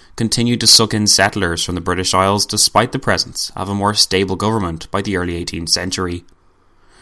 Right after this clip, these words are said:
That newfound land that John Cabot had once searched for now constituted the most patriotically British part of America,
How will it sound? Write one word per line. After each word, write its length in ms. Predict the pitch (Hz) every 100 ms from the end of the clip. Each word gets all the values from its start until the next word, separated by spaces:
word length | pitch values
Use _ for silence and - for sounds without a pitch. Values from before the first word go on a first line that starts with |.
| - -
That 160 | 117
newfound 540 | 120 135 131 113 104 95
land 380 | 117 101 110
that 340 | 107 - 92 -
John 300 | - 92 92
Cabot 380 | 92 87 92 98 -
had 180 | - 87
once 260 | 85 90 82
searched 320 | 98 107 -
for 360 | - 95 90 - - - -
now 100 | 117
constituted 640 | - 123 120 113 117 110
the 80 | 107
most 280 | 107 110 - - _ -
patriotically 720 | - 113 - 104 104 107 107
British 380 | 95 104 123 -
part 360 | 87 82 82
of 140 | 87 82
America, 640 | 82 95 101 - 87